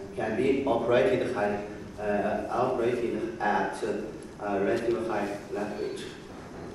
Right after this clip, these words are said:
Very important point is, one very important point is the laboratory,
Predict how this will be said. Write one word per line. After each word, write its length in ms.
Very 380
important 760
point 380
is, 560
one 340
very 240
important 580
point 280
is 380
the 380
laboratory, 680